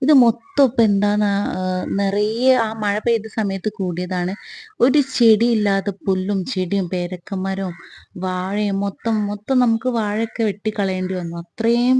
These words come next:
പുഴുക്കളാണ് നിറഞ്ഞത്. അതിപ്പം വെയിലറച്ചപ്പം മുഴുവനും മുറ്റത്തേക്കും, ആ, അതുപോലെ, ഏ, സിറ്റ് ഔട്ടിലേക്കും കിച്ചണിലേക്കൊക്കെ കയറി വരുന്ന ഒരവസ്ഥയാണ്.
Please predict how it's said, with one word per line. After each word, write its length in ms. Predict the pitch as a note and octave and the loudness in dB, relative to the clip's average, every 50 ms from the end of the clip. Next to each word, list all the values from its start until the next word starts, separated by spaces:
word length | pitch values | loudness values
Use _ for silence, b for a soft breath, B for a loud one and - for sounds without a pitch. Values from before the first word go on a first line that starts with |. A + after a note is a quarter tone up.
| B3+ B3+ | 2 0
പുഴുക്കളാണ് 720 | - A3 G3+ F#3+ F3+ - - - G#3 G3 F#3 F3 E3+ E3+ E3 B B B B B B B B - | 0 0 0 0 -2 -6 -8 -6 -6 -4 -4 -4 -6 -6 -8 B B B B B B B B -6
നിറഞ്ഞത്. 800 | F#3 F3+ F3+ F3 F3+ F3+ F#3 G3 G3 G#3 G#3+ A3 A#3 A3 F3 F3+ F3+ - _ _ _ _ | -4 -4 -2 -2 -4 -4 -2 -2 0 0 2 4 2 2 2 -2 -6 -6 _ _ _ _
അതിപ്പം 400 | - F#3+ F#3 - B3 B3 B3 A#3 A3+ | -10 -8 -4 -4 -4 -2 0 -2 0
വെയിലറച്ചപ്പം 840 | G#3 G#3 G3 G3 G#3 G#3+ B3+ A#3+ G#3 F3 E3+ - G#3+ - - G#3 G3 | 0 0 0 0 0 0 0 -2 -2 -4 -8 -10 -10 -6 -4 -4 -2
മുഴുവനും 680 | F#3+ F#3+ G3 G3 G3+ G#3 G#3+ G#3 G3+ A3+ A#3 A#3 A#3 G3+ | -2 -2 -4 -2 -2 -2 -4 -2 -2 0 0 2 2 0
മുറ്റത്തേക്കും, 680 | F3+ F3 - - F#3+ F3+ - G3+ G#3 G3+ - G3+ F3 B B B B B B B B _ _ | -2 -2 -4 -6 -6 0 0 0 0 0 -2 -6 -8 B B B B B B B B _ _
ആ, 80 | - E3+ F3 F3 F3+ | -16 -14 -10 -8 -8
അതുപോലെ, 460 | F#3 F3+ F3 F3 F#3 F#3 F#3 F#3+ G3 G3+ G3+ - | -6 -6 -6 -4 -4 -4 -2 -2 -2 -2 -4 -4
ഏ, 100 | - - F3+ F3+ | -4 -4 -4 -4
സിറ്റ് 280 | F3 - F3+ - - F#3 | -4 -6 -10 -4 -2 -2
ഔട്ടിലേക്കും 580 | F3+ F3 - G3 F#3+ F#3+ F#3 - - G#3 F#3+ F3 D#3+ D#3 | -2 0 0 0 0 0 0 -2 -6 -4 -4 -4 -4 -6
കിച്ചണിലേക്കൊക്കെ 840 | - E3+ - - - F#3+ F3+ F3+ F#3+ F3+ - F#3+ F#3 _ - - A3 | -8 -12 -10 -8 -8 -6 -4 -4 -6 -4 -4 -6 -8 _ -4 -4 -2
കയറി 360 | G3 G3+ G3 F#3+ F#3 F#3+ G3+ | 0 0 -2 0 0 0 0
വരുന്ന 300 | G3+ G3 F#3 F3 F3+ F#3 | 0 0 -2 -4 -4 -6
ഒരവസ്ഥയാണ്. 720 | F#3 F3 F3+ E3+ D#3+ D#3+ D#3+ - _ _ - F#3+ F#3 E3+ D#3+ | -4 -2 -2 -4 -4 -4 -8 -8 _ _ -4 -4 -2 -4 -4